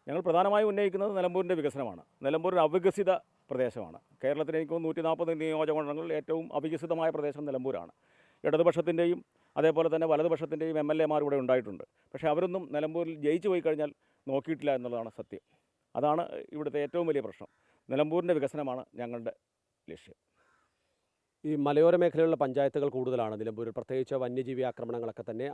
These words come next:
Speaker 2: അത് ഇപ്പോഴും ഈ കേ-, സംസ്ഥാന സർക്കാർ പറയുന്നത് കേന്ദ്ര, കേന്ദ്ര നിയമങ്ങൾ തിരിച്ചടിയാകുന്നു, അതുകൊണ്ട് ഞങ്ങൾക്കൊന്നും ചെയ്യാൻ പറ്റുന്നില്ല. എങ്ങനെയാണ് അതിന് ബി ജെ പിയുടെയും ഒപ്പം തന്നെ സ്ഥാനാർത്ഥിയുടെയൊക്കെ ഒരു മറുപടി?
Speaker 1: ബഹുമാനപ്പെട്ട സു-, കേന്ദ്രമന്ത്രി സുരേഷ്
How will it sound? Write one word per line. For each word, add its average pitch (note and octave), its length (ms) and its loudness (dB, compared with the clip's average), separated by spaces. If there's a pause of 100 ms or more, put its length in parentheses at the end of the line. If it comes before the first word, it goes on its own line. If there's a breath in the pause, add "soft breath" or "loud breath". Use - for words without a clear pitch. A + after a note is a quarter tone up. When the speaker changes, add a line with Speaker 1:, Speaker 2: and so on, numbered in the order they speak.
Speaker 2:
അത് C3 120 -4 (240)
ഇപ്പോഴും D3+ 320 -2 (180)
ഈ - 20 -4 (140)
കേ-, B2+ 120 -4 (200)
സംസ്ഥാന D3+ 360 -4
സർക്കാർ D3+ 280 -2
പറയുന്നത് C3+ 340 -4
കേന്ദ്ര, C3+ 280 -4 (100)
കേന്ദ്ര C#3 340 -2
നിയമങ്ങൾ C3+ 360 -4
തിരിച്ചടിയാകുന്നു, B2 600 -4
അതുകൊണ്ട് B2+ 320 -6
ഞങ്ങൾക്കൊന്നും B2 460 -6
ചെയ്യാൻ A#2 180 -4
പറ്റുന്നില്ല. A2+ 420 -8
എങ്ങനെയാണ് C3 360 -2
അതിന് B2 160 -6 (380 soft breath)
ബി C3 140 -6
ജെ C#3 120 2
പിയുടെയും B2+ 300 -4
ഒപ്പം A#2+ 160 -8
തന്നെ A#2 160 -6
സ്ഥാനാർത്ഥിയുടെയൊക്കെ A#2 560 -6
ഒരു G#2 80 -12
മറുപടി? G2 240 -20 (400)
Speaker 1:
ബഹുമാനപ്പെട്ട D3 420 2 (100)
സു-, D#3+ 200 0
കേന്ദ്രമന്ത്രി D3+ 480 0
സുരേഷ് D#3 280 0